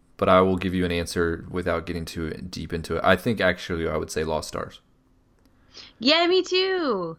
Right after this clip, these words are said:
Speaker 1: Because it's not, there's not a lot, you don't have to know a lot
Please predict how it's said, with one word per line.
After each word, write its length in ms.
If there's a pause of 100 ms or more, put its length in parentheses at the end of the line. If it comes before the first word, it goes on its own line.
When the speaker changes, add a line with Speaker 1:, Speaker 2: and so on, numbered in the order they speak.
Speaker 1:
Because 420
it's 220
not, 380
there's 160
not 160
a 40
lot, 540 (400)
you 80
don't 160
have 160
to 80
know 220
a 40
lot 440